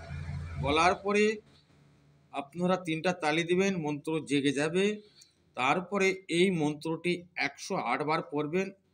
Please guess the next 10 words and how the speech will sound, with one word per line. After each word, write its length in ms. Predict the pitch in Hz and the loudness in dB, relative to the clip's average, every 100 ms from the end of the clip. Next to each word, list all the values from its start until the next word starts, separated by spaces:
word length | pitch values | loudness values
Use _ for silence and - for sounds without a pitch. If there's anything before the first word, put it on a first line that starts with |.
| _ _ - | _ _ -6
আল্লাহর 360 | 120 135 160 | 0 2 2
রহমতে 420 | 170 185 190 190 202 214 - _ _ _ _ - | 2 0 -2 0 -2 -2 -8 _ _ _ _ -10
মন্ত্র 320 | 123 139 139 170 180 185 - _ _ _ _ _ _ _ _ | -4 -4 -2 0 0 -2 -10 _ _ _ _ _ _ _ _
স্বয়ংসিদ্ধ 640 | - 147 165 165 175 165 | -4 0 0 0 -6 -2
হয়ে 260 | 175 185 180 | 0 0 0
যাবে। 180 | 170 180 185 | 0 -2 -2
পারলে 480 | 151 139 151 170 180 123 120 - _ _ _ _ _ _ _ _ _ _ - | 0 2 2 4 4 4 0 -12 _ _ _ _ _ _ _ _ _ _ -14
শনিবার 560 | - 175 180 185 180 147 - - - | -4 2 4 8 8 6 0 -12 -8
মুখস্থ 340 | 156 170 - | -6 -6 -4
করবেন 480 | 220 196 208 202 196 | -2 0 0 2 0